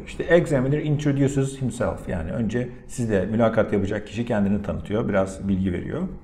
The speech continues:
Sonra sizin identitenizi, bilginizi, kimlik kartınızı soruyor. Sonra general questions. Yani demin de dediğim gibi işte, e, nerede oturuyorsun, yaşadığın yeri biraz anlat veya işte, e, nasıl bir iş yerinde çalışıyorsun, iş yerini anlat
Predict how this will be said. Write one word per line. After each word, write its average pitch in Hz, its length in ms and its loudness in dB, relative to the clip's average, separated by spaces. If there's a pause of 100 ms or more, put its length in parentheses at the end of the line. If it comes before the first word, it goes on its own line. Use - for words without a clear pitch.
(120)
Sonra 135 240 4
sizin 131 340 2
identitenizi, 92 800 0
bilginizi, 95 380 0
kimlik 95 300 0
kartınızı 82 400 -4
soruyor. - 440 -4 (360)
Sonra 233 460 2 (240)
general 190 380 8
questions. - 680 0 (640)
Yani 175 360 6 (240)
demin 170 240 2
de 139 120 4
dediğim 131 260 4
gibi 135 280 4 (340)
işte, - 180 0
e, 135 320 4
nerede 147 260 6
oturuyorsun, 104 520 0
yaşadığın 127 300 2
yeri 120 280 6
biraz 110 180 4
anlat 101 380 2 (440)
veya 117 300 8
işte, 117 240 -2
e, 104 540 0 (320)
nasıl 135 260 2
bir 120 60 2
iş 104 180 -2
yerinde 95 240 2
çalışıyorsun, 90 560 -4
iş 139 200 -4
yerini 117 260 2
anlat 95 340 0